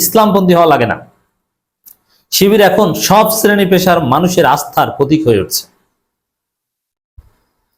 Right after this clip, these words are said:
জামাত ক্ষমতায় আসবে, এজন্য দেশের সব জনগণকে ইসলামপন্থী হওয়া লাগবে না, হিন্দুরা ভোট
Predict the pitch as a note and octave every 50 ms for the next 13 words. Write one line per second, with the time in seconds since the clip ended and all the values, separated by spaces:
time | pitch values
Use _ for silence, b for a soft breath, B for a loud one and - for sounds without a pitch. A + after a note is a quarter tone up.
0 | _ _ _ - C3 A#2+ C#3+ G3 G#3+ A#3+ B3+ C4 C4 C4 - - A#3 B3 A#3+ B3
1 | A#3+ A#3+ A#3 A3+ G#3 G#3 A3+ G3+ F#3 A3 G#3+ A3 A3+ G#3 G3 G3+ - - G#3 -
2 | - - G3+ F3 D#3 F#3 F3+ F#3+ F#3+ G3 F#3+ F#3+ F#3 D3+ - - F#3 F3+ F#3 F3+
3 | F3+ E3 E3 D3+ D3 C#3+ C3+ A#2+ G#2 G2+ G2+ F#2 E2+ D#2 b b b b b -
4 | F3+ G3+ G3 G3 F#3 G#3+ G#3 G3 D3 D#3 F3